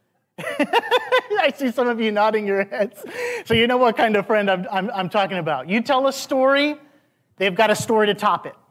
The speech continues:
right? You start sharing your own struggles, they, doesn't matter if they're in a mixed group or not, they cut you off and they bring it back to yours. They're always steering the conversation back to themselves. We,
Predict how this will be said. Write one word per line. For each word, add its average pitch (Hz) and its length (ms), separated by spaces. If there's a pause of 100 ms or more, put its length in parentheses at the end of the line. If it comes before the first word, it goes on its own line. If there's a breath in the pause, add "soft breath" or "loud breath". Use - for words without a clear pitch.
(520)
right? 190 200
You 226 140
start 262 320
sharing 254 320
your 247 160
own 269 220
struggles, 277 760 (440)
they, 214 440
doesn't 214 280
matter 262 260
if - 80
they're 254 140
in 254 80
a 226 60
mixed 240 300
group 320 260
or 294 100
not, 311 280
they 185 100
cut - 360
you 277 140
off 285 240
and 208 120
they 190 60
bring 202 280
it 208 140
back 220 280
to 233 80
yours. 214 180
They're 185 160
always 269 380
steering 302 360
the 302 100
conversation 294 880 (420 loud breath)
back 196 380
to 185 460
themselves. 185 720
We, 190 320